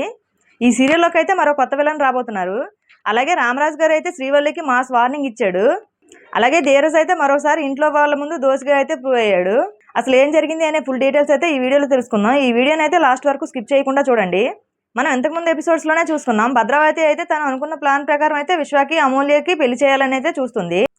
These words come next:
ఆ ప్లాన్లో భాగంగానే శ్రీవల్లి అయితే వాళ్ళకు హెల్ప్ చేస్తూ ఉంటుంది. అమూల్యకి అయితే ఓ లవ్ స్టోరీలు ఉన్నాయా లేవా అని చెప్పేసి అయితే కనుక్కుంటుంది. అలాగే విశ్వ గురించి అయితే అమూల్యకి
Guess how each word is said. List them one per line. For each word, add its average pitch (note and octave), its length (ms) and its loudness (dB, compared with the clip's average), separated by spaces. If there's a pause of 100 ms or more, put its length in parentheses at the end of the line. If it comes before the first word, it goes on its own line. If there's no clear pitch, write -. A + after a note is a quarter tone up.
ఆ A#3+ 120 -2
ప్లాన్లో C4 360 -2
భాగంగానే D#4 460 -4
శ్రీవల్లి D4 440 -2
అయితే D4 220 0
వాళ్ళకు C#4 440 -2
హెల్ప్ C4 260 -4
చేస్తూ C#4 280 -2
ఉంటుంది. G3+ 380 -4 (240)
అమూల్యకి C4 420 -4
అయితే D4 180 0
ఓ E4+ 100 4
లవ్ A#3 180 0
స్టోరీలు C4+ 360 -4
ఉన్నాయా C4+ 280 0
లేవా C4 280 2
అని B3+ 160 -2
చెప్పేసి B3+ 280 -2
అయితే B3 180 0
కనుక్కుంటుంది. B3 600 -2
అలాగే A#3+ 360 2
విశ్వ C4 280 -4
గురించి B3+ 300 -4
అయితే C4 160 -2
అమూల్యకి B3+ 580 0